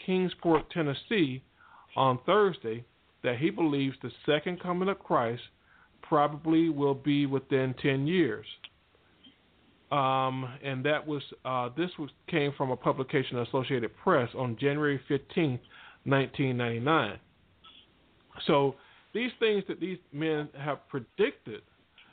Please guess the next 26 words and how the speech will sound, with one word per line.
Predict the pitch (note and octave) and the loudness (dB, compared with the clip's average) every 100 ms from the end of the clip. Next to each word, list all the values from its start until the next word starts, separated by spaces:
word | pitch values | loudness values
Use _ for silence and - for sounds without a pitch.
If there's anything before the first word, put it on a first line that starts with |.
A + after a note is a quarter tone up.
| _ | _
we | D3 F#3+ | -4 0
obviously | E3 D3+ C#3+ D3 C#3 | 0 0 -6 -8 -8
now, | D3+ D#3+ C3+ B2 B2+ | -6 -6 -6 -8 -6
all | C3+ D3+ | -2 -2
these | D3 D3 C3+ | -2 -6 -8
many | C3+ | -10
years | C3 C#3 C3+ A2 _ - | -8 -8 -8 -10 _ -2
after | D#3+ - D3+ | 0 0 -4
the | B2+ | -2
dates | A#2 E3+ E3+ | 0 0 0
of | C#3 | -6
the | A2+ | -6
predictions, | - A2+ F3 G#3+ - G#2+ - - | -10 -2 -2 -2 -6 -12 -16 -6
know | C3 E3 | 2 2
that | C#3+ A2 | 2 -4
these | C#3 C3 - | -6 -6 -6
things | B2 A#2+ | -8 -8
did | - B2 | -8 -4
not | A#2 - | -4 -2
come | B2+ A2+ | -4 -4
past. | G#3 G3 G#2+ - _ - - - - - G#3 | -2 -2 -2 -10 _ -20 -20 -20 -20 -6 0
What | B3+ | 0
does | D4+ - | -2 -10
the | A3+ | -8
scripture | - A3 G#3 - | -8 -6 -8 -4
say | G#3 G3 F3 | 0 2 2